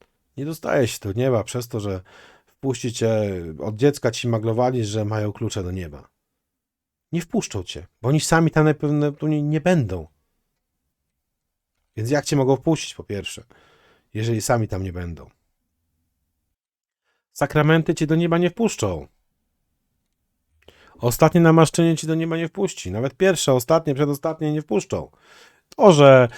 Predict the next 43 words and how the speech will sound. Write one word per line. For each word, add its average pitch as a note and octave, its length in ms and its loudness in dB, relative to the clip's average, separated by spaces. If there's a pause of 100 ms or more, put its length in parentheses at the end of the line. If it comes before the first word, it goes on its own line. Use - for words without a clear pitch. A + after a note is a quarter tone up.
(180)
twój D#3 180 2
pogrzeb D#3+ 380 6
będzie D3+ 220 2
wykonany D#3 440 4
przez C#3+ 220 0
księdza D3+ 300 0
katolickiego, D3 760 0
czy B2 140 -6
przez C3 220 -6
kogoś C#3+ 240 -4
tam D3+ 200 2
innego E3 320 2
i C#3+ 60 2
tak D3+ 140 -4
dalej, D#3 220 -2
to F3 160 2
cię F3+ 100 2
do F3 80 2
nieba F#3 240 2
nie G3+ 100 0
wpuści. G#2 480 -4 (1300)
To, F3 120 -2
czy G3+ 120 4
rodzina F3+ 400 6
będzie B2+ 600 2 (120)
płakać, D#3+ 500 4
czy A#2+ 140 -4
przyjdzie, D#3 360 0
czy - 120 -2
nie D#3 120 4
przyjdzie, D3+ 360 0
czy C#3+ 100 -6
cokolwiek F3+ 680 2
przyjdzie C3 260 -2
na B2 80 -2
twój B2+ 120 -6
pogrzeb, A#2 340 -2 (320)
to G3 200 8
cię G3+ 160 2
do E3 120 6
nieba A#2 280 2
nie D#3 140 -2
wpuści. F#3+ 480 -2